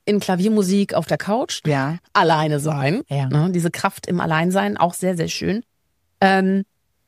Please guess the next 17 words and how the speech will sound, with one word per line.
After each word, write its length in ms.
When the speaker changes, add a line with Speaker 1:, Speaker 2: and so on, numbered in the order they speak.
Speaker 1:
wenn 220
du 60
zurückblickst, 920
wo 220
hat 140
dich 100
denn 180
Mut 160
zur 120
Persönlichkeit 840
am 320
erfolgreichsten 640
gemacht 500
oder 220
am 140
meisten 420
weitergebracht? 800